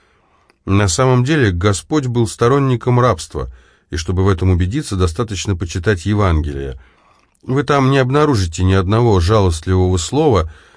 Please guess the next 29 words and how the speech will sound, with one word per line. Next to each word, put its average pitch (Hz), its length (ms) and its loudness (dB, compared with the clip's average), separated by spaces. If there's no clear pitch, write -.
ни 101 100 0
одной 113 400 2
сострадательной 107 840 0
запятой 98 540 0
в 80 60 2
отношении 85 540 0
рабов, 101 440 0
которые 98 440 0
в 80 80 -8
те 101 120 -4
времена 95 460 2
исчислялись 107 640 -2
миллионами. 85 840 -2
Для 117 240 -2
него 165 420 2
форма 131 400 2
общества 87 840 -2
не 120 240 0
имела 120 260 2
никакого 85 480 0
значения, 78 680 -2
и 98 60 -2
он 104 180 4
всегда 98 440 0
проповедовал 82 680 2
лишь 82 240 2
братство 104 480 0
в 95 160 -2
Боге, 76 480 -6